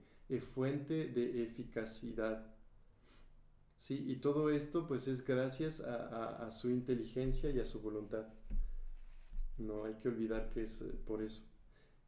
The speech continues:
Entonces, re-, regresando a este orden de sabiduría en Dios, eh, Dios es fiel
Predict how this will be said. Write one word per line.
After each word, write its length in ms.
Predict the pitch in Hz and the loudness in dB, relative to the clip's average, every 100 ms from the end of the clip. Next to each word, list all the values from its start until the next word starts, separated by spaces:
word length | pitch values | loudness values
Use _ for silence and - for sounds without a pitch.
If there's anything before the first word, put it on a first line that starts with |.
| - | -8
Entonces, 480 | 117 135 135 175 160 | -2 0 2 2 2
re-, 400 | - 123 - 123 | 0 0 -2 0
regresando 800 | 120 127 131 135 151 165 160 156 | 4 4 4 2 4 4 4 4
a 140 | 131 | 6
este 320 | 131 - 151 143 | 12 12 12 12
orden 380 | 139 135 147 | 8 6 4
de 100 | 135 | 2
sabiduría 840 | 127 120 113 113 117 135 147 147 135 | 2 2 2 2 4 6 6 6 4
en 220 | 117 110 | 0 2
Dios, 440 | 120 160 170 - - - - - 120 | 4 4 2 -8 -18 -20 -20 -6 0
eh, 680 | 117 113 117 123 - - 123 | 2 4 2 2 -2 -4 0
Dios 440 | 127 156 156 - | 4 6 4 0
es 260 | 143 131 - | -2 -2 -2
fiel 500 | - 139 156 - - | -2 4 4 4 0